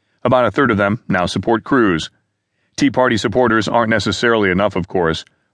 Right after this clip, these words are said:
Only about twenty percent of Republicans strongly support the Tea Party, but they participate in politics at high rates, according to research by Christopher Parker and Matt Barreto.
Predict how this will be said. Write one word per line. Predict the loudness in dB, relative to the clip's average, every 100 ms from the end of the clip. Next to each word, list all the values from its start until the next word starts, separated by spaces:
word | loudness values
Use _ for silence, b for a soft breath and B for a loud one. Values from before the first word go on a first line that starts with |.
| _
Only | 0 2
about | 2 2
twenty | 0 -2 -2
percent | -2 -2 0 0
of |
Republicans | 0 0 0 0 -2 -4 -8
strongly | -2 0 2 0
support | -2 -4 0 0 0
the |
Tea | -2 -4
Party, | -2 0 0 -4 b b b b
but | 0
they | 2
participate | 2 2 0 0 0 0 0
in | -2 -2 0
politics | 0 0 0 -2 0
at | 0
high | 2
rates, | 2 0 -4 -12 _ _ _
according | 0 2 2 2
to |
research | 2 2 -2 -2
by | -2 -2
Christopher | -2 -4 -2 -2
Parker | -2 -2 0 -2 -4 _
and | -2 -2 -2
Matt | -2 -2 0
Barreto. | 0 2 0